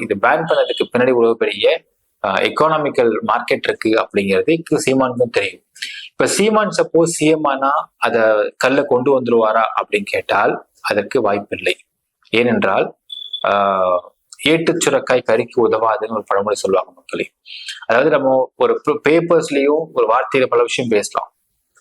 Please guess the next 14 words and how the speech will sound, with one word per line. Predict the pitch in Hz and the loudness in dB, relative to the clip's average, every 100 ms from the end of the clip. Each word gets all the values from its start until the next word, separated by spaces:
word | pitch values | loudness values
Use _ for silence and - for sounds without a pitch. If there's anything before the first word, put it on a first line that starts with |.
| - - | -20 -10
பிராக்டிக்கலா | - - - 160 165 170 | -6 -4 -2 0 2 2
வரும் | 135 123 | 0 -2
பொழுது | 110 98 - 123 180 _ _ _ _ _ _ _ - | -4 -4 0 0 0 _ _ _ _ _ _ _ -2
இந்த | 117 113 | -2 0
கல்லை | 139 165 156 | 0 2 2
உள்ள | 123 135 | 2 0
கொண்டு | 135 120 | -2 0
வந்தா | 110 104 110 127 165 - - | -2 0 0 0 0 -4 -4
இதனால | 113 220 120 120 170 - | 0 0 2 2 0 -2
எப்படி | 113 - 175 156 | -6 -2 0 2
ஆல்கஹாலுடைய | 127 - 123 139 127 113 | 2 -2 -2 0 2 0
பிசினஸ் | 104 117 147 - | -2 -4 -2 -2
பாதிக்கும் | 113 120 120 - 117 113 | 0 0 -2 -2 -2 0
அப்படிங்கறத | - 113 107 101 95 | -4 -4 -2 -2 2